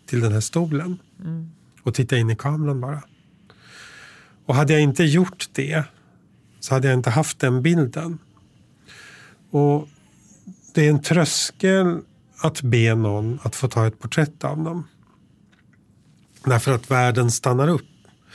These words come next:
Speaker 1: Och det är så mycket lättare att bara ta snapshots när det händer saker. Men just den där bilden,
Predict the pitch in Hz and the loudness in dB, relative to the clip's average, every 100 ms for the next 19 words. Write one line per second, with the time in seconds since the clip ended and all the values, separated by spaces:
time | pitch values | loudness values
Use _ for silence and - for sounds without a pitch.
0 | - - - 127 120 123 143 - 120 120 | -20 -8 -2 0 2 2 2 2 2 0
1 | - _ 160 147 131 123 110 110 123 - | -2 _ 0 2 2 2 2 0 -2 -2
2 | - 143 - - 110 - - 127 110 120 | -2 -2 -4 -6 -6 -6 -8 -4 0 0
3 | 131 123 120 127 120 - 165 156 _ _ | 0 0 -2 -4 -6 -6 -10 -10 _ _
4 | - - - - - - - 143 143 135 | -20 -20 -20 -20 -20 -20 -2 2 4 2
5 | 147 156 _ _ _ _ _ 165 156 190 | -2 -6 _ _ _ _ _ 0 2 2
6 | - 165 123 113 113 135 - - _ - | 2 2 4 2 0 -6 -16 -20 _ -2
7 | 131 110 110 113 117 120 | 2 2 2 2 0 0